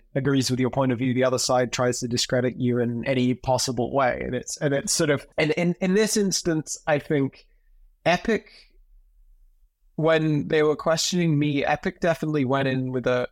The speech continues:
a stance of, like, let's kind of use Christian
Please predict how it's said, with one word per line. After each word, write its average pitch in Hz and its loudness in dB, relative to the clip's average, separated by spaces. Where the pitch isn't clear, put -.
a 139 -4
stance 127 -2
of, 117 0
like, - -2
let's 185 0
kind 143 0
of 123 0
use 165 2
Christian 127 -2